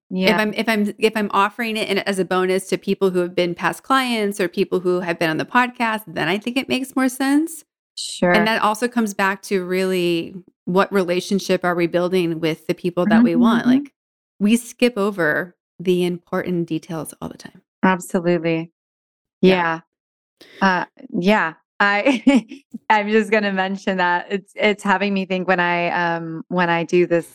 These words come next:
Speaker 1: campaign that I have, the crowdfund, um, people are like, people advising me on this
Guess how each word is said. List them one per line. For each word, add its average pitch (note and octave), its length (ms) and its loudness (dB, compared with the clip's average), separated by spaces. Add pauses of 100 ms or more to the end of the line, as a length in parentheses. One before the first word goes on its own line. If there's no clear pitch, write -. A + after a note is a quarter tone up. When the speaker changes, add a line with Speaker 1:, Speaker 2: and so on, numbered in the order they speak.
(760)
Speaker 1:
campaign E3+ 520 2
that E3+ 140 -2
I E3 80 0
have, E3 340 -2
the E3+ 80 -4
crowdfund, G3 640 0 (640)
um, E3+ 500 0 (200)
people F#3 320 2
are E3+ 380 0
like, E3 440 -8 (260)
people F#3 220 4
advising F3 500 2
me E3+ 100 0
on E3 120 0
this E3 280 -2